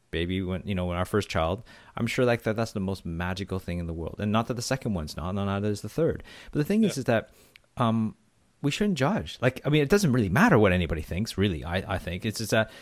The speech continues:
Speaker 1: you know, the, the key thing is that you are in a different place now, not because it's a third child, not because Tommy's the third child, um,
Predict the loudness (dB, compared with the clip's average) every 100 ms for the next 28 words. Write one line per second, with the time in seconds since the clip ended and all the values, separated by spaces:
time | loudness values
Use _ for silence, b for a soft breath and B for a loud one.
0 | b 0 4 4 4 2 2 0 0 2
1 | 0 0 0 -2 -4 -6 2 6 6 4
2 | 2 2 4 4 2 4 2 2 2 2
3 | 2 0 -6 _ _ 0 0 2 -2 -6
4 | -6 -20 _ _ _ _ 8 8 6 6
5 | 6 6 0 6 6 6 0 0 2 2
6 | 2 2 2 4 2 0 0 0 -2 -4
7 | b b b 4 6